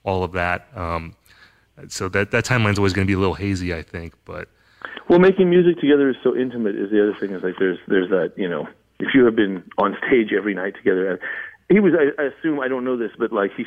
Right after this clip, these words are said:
Speaker 2: he feels like a hundred dates a year guy to me. Like, I don't know how big his tours were, but I assume they were long,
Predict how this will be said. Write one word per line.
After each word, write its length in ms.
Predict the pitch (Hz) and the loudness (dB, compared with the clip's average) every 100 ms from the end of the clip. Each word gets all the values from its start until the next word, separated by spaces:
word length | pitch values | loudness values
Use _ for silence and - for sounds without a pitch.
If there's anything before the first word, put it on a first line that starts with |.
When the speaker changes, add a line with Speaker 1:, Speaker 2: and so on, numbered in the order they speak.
| - | -10
Speaker 2:
he 100 | - - | -10 0
feels 200 | 143 131 | 4 4
like 100 | 127 | 4
a 60 | 107 | 0
hundred 320 | 123 113 107 | -4 -6 -2
dates 220 | 107 101 | -2 -2
a 60 | 104 | -4
year 220 | 95 104 | 0 0
guy 200 | 120 123 127 | 2 0 0
to 120 | 135 | -4
me. 240 | 131 131 | -4 -2
Like, 160 | 104 104 | -4 -4
I 80 | 117 | -2
don't 100 | 117 | -2
know 80 | |
how 120 | 113 110 | -2 -2
big 200 | 117 110 | -2 -2
his 100 | 101 | -6
tours 240 | - 110 110 | -2 -2 0
were, 100 | 120 | -4
but 120 | 110 | -2
I 60 | 98 | -4
assume 340 | 95 - 110 | -6 -4 -4
they 80 | 98 | -2
were 120 | 92 | -4
long, 360 | 80 78 80 | -4 -6 -6